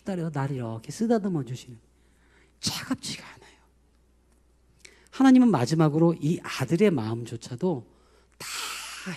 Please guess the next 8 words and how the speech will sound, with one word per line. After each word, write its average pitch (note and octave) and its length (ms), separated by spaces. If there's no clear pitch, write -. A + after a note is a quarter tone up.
해소하시고 D#3+ 1000
그리고 A2+ 240
어머님을 A2 560
데려가시더라는 A2 840
거예요. - 140
저는 C#3+ 300
그것을 C3+ 360
통해서 B2 600